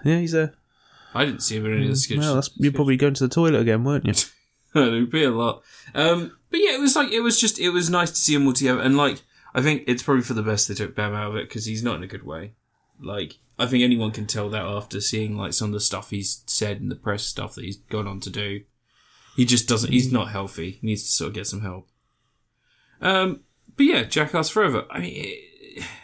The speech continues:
Speaker 2: I didn't really expect it to be, to be anything special. It was just kinda nice. It was like comfort food, you know? So, uh, I'm gonna give it a, uh, I'm gonna give it a, uh, Chloe Grace Moretz.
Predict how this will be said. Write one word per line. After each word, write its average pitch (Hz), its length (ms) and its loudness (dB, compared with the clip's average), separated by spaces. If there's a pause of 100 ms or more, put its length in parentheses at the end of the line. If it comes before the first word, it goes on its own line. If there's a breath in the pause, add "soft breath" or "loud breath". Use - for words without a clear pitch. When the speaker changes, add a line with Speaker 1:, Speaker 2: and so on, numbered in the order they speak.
(160 loud breath)
Speaker 2:
I 180 120 -6
didn't 190 180 0
really 160 160 2
expect - 520 0
it 156 120 -8
to 175 80 -2
be, 147 440 2 (480)
to 131 80 -2
be 127 120 6
anything 127 320 2
special. 113 640 -2 (180)
It 107 40 -2
was 110 120 0
just 113 120 -2
kinda 110 220 2
nice. 113 540 2 (140)
It 123 60 -2
was 117 160 -2
like 113 140 0
comfort - 440 -4
food, 101 260 -6
you 107 80 -6
know? 123 220 -2 (1000)
So, 113 380 0
uh, 113 100 0
I'm 123 180 2
gonna 123 140 6
give 120 300 0
it 117 180 2
a, 113 480 0
uh, 110 360 0 (100)
I'm 120 160 -4
gonna 117 100 -2
give 117 180 -6
it 110 140 -2
a, 110 440 0
uh, 110 240 -2 (640)
Chloe 135 340 2
Grace 120 320 2
Moretz. - 640 -4